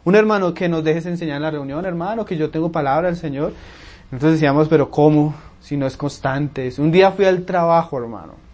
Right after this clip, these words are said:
Trabajaba con cristianos. En un lugar grande y trabajaba con cristianos. Y llegamos a preguntar por el hombre. "No, ya no está trabajando acá. La semana pasada se, se agarró a trompadas con otro y nos tocó sacarlo".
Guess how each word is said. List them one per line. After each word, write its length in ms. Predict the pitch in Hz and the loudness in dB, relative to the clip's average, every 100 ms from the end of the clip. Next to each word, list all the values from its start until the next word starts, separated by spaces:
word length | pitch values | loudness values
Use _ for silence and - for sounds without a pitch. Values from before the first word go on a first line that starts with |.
| - - - - - - - - | -20 -20 -20 -20 -20 -20 -20 -4
Trabajaba 520 | 165 170 160 160 175 | 4 6 6 4 2
con 180 | 180 196 | 0 -4
cristianos. 880 | 175 151 - 170 160 147 98 - - - - - _ - | -2 -4 -4 -4 -4 -4 -10 -18 -20 -20 -20 -20 _ -10
En 100 | 135 | -4
un 160 | 151 | 0
lugar 280 | 165 180 170 | 2 4 4
grande 260 | 165 170 180 | 4 2 2
y 20 | |
trabajaba 320 | 175 147 139 | 0 2 0
con 120 | 147 143 | -2 -6
cristianos. 320 | 139 135 139 | -6 -4 -2
Y 40 | |
llegamos 300 | 151 143 160 | 0 0 0
a 60 | 170 | 0
preguntar 440 | 165 147 143 139 | 0 0 -2 -4
por 140 | - 156 | 0 0
el 100 | 147 | 0
hombre. 300 | 147 180 - - - - | 0 -4 -6 -16 -10 2
"No, 140 | 196 | 4
ya 120 | 220 | 4
no 80 | 214 | 2
está 180 | 214 214 | 0 -2
trabajando 440 | 214 208 175 165 | 2 2 2 0
acá. 180 | 175 196 | 0 0
La 80 | 175 | 0
semana 320 | 147 143 165 | 0 0 0
pasada 380 | 175 156 139 151 | 0 2 2 0
se, 240 | 151 165 - | 0 -4 0
se 140 | 151 | 0
agarró 300 | 139 123 123 | 2 4 2
a 80 | 131 | 2
trompadas 540 | 156 160 160 156 160 | 0 0 4 4 4
con 200 | 156 139 | -2 -4
otro 220 | 127 127 147 | -4 -4 -6
y 40 | |
nos 120 | 143 | -6
tocó 220 | 131 131 | -8 -12
sacarlo". 400 | - 123 117 - | -14 -14 -14 -14